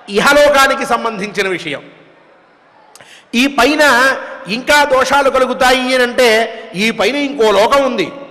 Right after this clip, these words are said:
దాన్నే మనం పరలోకం అని చెప్పి చెప్తూ ఉన్నాం.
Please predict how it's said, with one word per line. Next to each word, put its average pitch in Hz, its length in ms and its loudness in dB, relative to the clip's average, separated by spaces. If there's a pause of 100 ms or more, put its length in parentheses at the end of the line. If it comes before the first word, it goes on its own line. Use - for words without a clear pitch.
(600)
దాన్నే 233 340 2
మనం 247 540 4 (320)
పరలోకం 269 600 2
అని 262 120 -2
చెప్పి 262 180 -4
చెప్తూ 262 220 -4
ఉన్నాం. 262 400 0